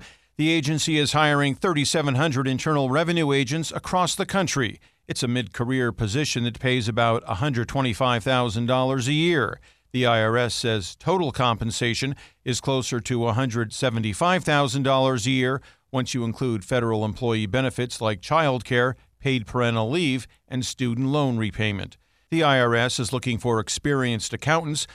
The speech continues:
with a deep knowledge of complicated tax compliance issues. They'll be trained to audit large corporations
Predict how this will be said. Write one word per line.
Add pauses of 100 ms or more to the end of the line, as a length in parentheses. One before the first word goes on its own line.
(140)
with
a
deep
knowledge
of
complicated
tax
compliance
issues. (320)
They'll
be
trained
to
audit
large
corporations